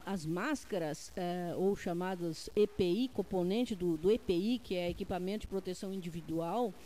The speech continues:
no ambiente hospitalar ou, ou em ambientes de saúde,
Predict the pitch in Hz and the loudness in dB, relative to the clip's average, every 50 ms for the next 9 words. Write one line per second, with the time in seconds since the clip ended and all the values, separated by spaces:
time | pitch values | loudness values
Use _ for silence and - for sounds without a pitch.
0 | - - - - - - - - - - - - - 254 311 381 370 311 233 226 | -18 -16 -16 -16 -14 -14 -14 -16 -16 -16 -6 -2 2 2 4 4 2 2 0 2
1 | 220 214 233 247 240 - 226 - - 208 190 - 190 170 170 180 202 226 226 196 | 2 4 2 2 2 0 -2 -2 -2 -4 -4 -2 -2 0 0 0 0 0 0 0
2 | 175 196 214 226 240 233 - 185 196 202 214 214 202 190 180 190 190 185 - 180 | 0 2 2 2 2 2 2 2 4 4 4 2 0 0 2 2 2 2 -2 -4
3 | 175 - - 170 165 170 185 220 247 240 202 196 190 | -6 -4 -2 -2 0 2 2 2 2 0 0 -4 -8